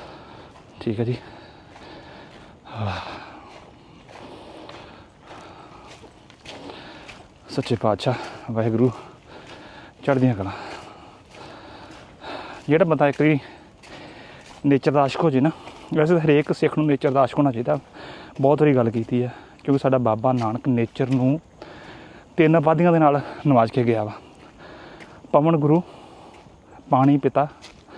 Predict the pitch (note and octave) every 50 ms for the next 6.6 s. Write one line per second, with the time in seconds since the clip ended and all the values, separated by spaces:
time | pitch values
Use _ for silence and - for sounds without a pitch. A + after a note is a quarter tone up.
0 | - - - - - - - - C3+ C3+ C3 B2+ - - D3 C#3 - - A#2 A2
1 | - C3+ B2 A2 A#2 G#2 - - - - - - - - - - - - - -
2 | - - - - - - - - - - - - - - - - - F#3 - -
3 | E3+ F#3+ G#3 G3 F3+ F#3 - - C#3 B2+ D#3+ D#3+ D3+ C#3+ - - C#3 C3 C#3+ C#3
4 | D3 - D3+ C#3 A#2 A#2+ A2+ - A#2+ A#2 A2 A2 G2+ - - - - - - -
5 | - - - - - - - - - - - - - - - - - - - -
6 | - - - - - - - - - F#3 F#3+ F#3+